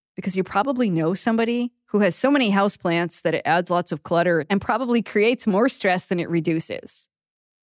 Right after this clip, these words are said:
Or maybe you know someone who constantly feels guilty that they aren't weeding their garden enough.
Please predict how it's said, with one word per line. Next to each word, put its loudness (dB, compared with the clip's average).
Or 2
maybe 4
you 4
know 4
someone 0
who 2
constantly -2
feels 0
guilty 0
that 0
they -2
aren't -2
weeding 2
their 2
garden 2
enough. 2